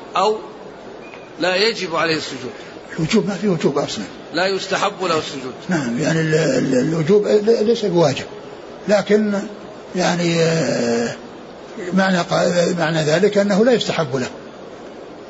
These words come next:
Speaker 1: أما المشروعية لو فعل سامع مر وشاف الناس ساجدين وسجد معهم.
Speaker 2: والله إذا، إذا فعل ذلك يبدو أنه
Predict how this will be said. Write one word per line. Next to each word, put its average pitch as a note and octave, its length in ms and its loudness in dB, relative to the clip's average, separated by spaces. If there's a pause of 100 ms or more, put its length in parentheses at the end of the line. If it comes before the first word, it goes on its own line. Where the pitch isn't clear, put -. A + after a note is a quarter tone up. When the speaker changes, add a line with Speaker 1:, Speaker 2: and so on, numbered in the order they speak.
(200)
Speaker 1:
أما E3+ 200 0
المشروعية F3+ 640 0
لو F3+ 200 2
فعل E3 320 0 (1000)
سامع E3+ 440 0
مر G3 400 0
وشاف F#3 260 0
الناس F#3+ 280 0
ساجدين F3+ 300 0
وسجد D3+ 360 0
معهم. A2 400 -4 (760)
Speaker 2:
والله F#3+ 380 0 (1900)
إذا، F3 240 4 (440)
إذا G#3+ 160 4
فعل D3+ 220 2
ذلك F#3 400 2
يبدو A3+ 340 4
أنه A3 480 0